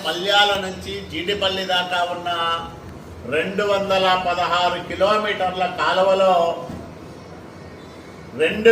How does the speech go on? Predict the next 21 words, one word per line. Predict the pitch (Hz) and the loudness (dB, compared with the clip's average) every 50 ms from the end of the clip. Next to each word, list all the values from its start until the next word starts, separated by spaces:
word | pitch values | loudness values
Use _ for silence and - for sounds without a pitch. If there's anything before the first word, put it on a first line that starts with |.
| 220 220 | 8 10
వేల | 214 214 208 208 196 - - | 8 6 6 6 2 0 -4
క్యూసెక్కుల | 196 190 208 - - 226 220 220 - 202 196 196 190 185 175 | -8 -10 -10 -6 -6 -6 -6 -6 -8 -8 -4 -4 -4 -4 -6
నీటిని | 180 185 180 185 185 185 185 180 - - | -10 -10 -10 -10 -10 -10 -10 -12 -12 -14
తీసుకొచ్చేదానికి | 160 160 160 - - 165 160 - 165 160 147 151 147 147 147 147 147 165 156 151 143 143 143 147 147 147 - - - 117 | -14 -14 -14 -10 -12 -12 -10 -8 -10 -8 -6 -4 -6 -6 -6 -10 -10 -10 -10 -8 -8 -8 -8 -8 -12 -12 -14 -16 -14 -12
వెసులుబాటు | 120 127 127 - 190 214 233 226 220 226 208 196 - 190 175 151 | -12 -12 -10 -8 0 2 2 2 4 4 2 2 2 -2 -2 -2
లభించింది. | 143 - - - 123 127 - - - - - - - - - - - - - - - - - - - - - - | -2 -4 -4 -8 -12 -12 -14 -16 -16 -16 -16 -16 -16 -18 -18 -18 -18 -18 -18 -18 -18 -18 -18 -20 -20 -20 -20 -18
అంటే, | - - 202 220 233 220 - 165 170 185 | -10 0 4 6 6 6 4 0 2 4
ఏడు | 208 214 220 226 226 220 | 6 8 8 8 8 8
వందల | 220 220 220 214 214 214 208 - - | 6 4 4 4 4 2 2 0 -4
క్యూసెక్కుల | 208 220 - 220 233 220 - 233 226 220 220 - 202 | -6 -6 -2 -2 -2 -2 -2 -4 -4 -2 -2 -2 -2
నీటి | 208 202 196 190 196 196 | -4 -4 -4 -6 -6 -8
నుంచి | 202 196 185 - 214 220 226 208 190 | -8 -10 -10 -10 -6 -6 -4 -4 -4
రెండు | - 185 196 202 208 | -6 -4 -2 0 2
వేల | 208 214 214 214 208 214 208 | 6 6 6 6 4 0 0
క్యూసెక్కుల | 202 202 - - 208 202 - 196 202 202 196 190 190 190 | -8 -10 -8 -8 -10 -10 -8 -10 -6 -4 -4 -2 0 0
దాకా | 185 185 185 190 185 185 185 175 | 0 0 2 2 2 2 2 0
నీటి | 175 180 185 180 190 190 185 175 175 175 - - - - - - - - - - - | -4 -8 -8 -6 -6 -4 -4 -4 -6 -8 -10 -14 -16 -16 -16 -18 -18 -16 -16 -10 -2
సామర్థ్యాన్ని | - 185 190 214 226 233 247 240 240 - 247 233 226 226 220 220 220 220 | 2 4 6 6 8 8 6 6 6 4 2 2 2 2 2 0 -2 -2
పెంచిన | 202 190 190 190 190 202 196 196 190 180 170 | -4 -6 -6 -6 -8 -8 -8 -8 -8 -6 -4
నాయకుడు | 165 175 185 185 185 190 185 170 | -2 -2 -2 -2 -2 -4 -4 -2
ఎవరంటే, | 170 175 170 170 170 170 170 170 | -2 -2 -2 -4 -6 -6 -4 -4